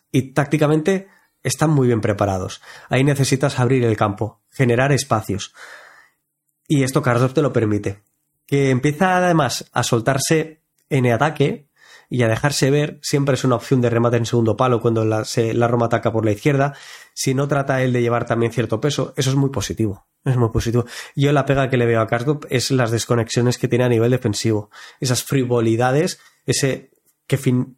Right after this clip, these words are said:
penalti que finalmente fue revisado en el var y anulado, llega después de una pérdida suya en campo rival. Esto no lo puedes cometer.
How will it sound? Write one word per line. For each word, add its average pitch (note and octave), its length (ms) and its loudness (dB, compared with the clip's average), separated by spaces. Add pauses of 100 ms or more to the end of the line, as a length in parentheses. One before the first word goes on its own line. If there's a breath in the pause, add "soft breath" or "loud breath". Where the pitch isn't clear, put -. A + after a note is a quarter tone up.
penalti C#3+ 460 0
que C3+ 220 -2
finalmente C3+ 560 0
fue C#3 180 -2
revisado B2+ 460 0
en B2 80 2
el A#2+ 100 2
var A#2+ 300 -2 (720)
y D3 140 0
anulado, B2+ 560 0 (320 loud breath)
llega C3 320 0
después B2+ 260 0
de C3 80 0
una C3+ 180 0
pérdida C#3 320 2
suya D3 300 0
en A2 80 0
campo C#3 240 0
rival. A2+ 440 0 (100)
Esto C3 260 -2
no C3+ 140 2
lo B2 100 0
puedes C#3 220 -2
cometer. B2 400 -2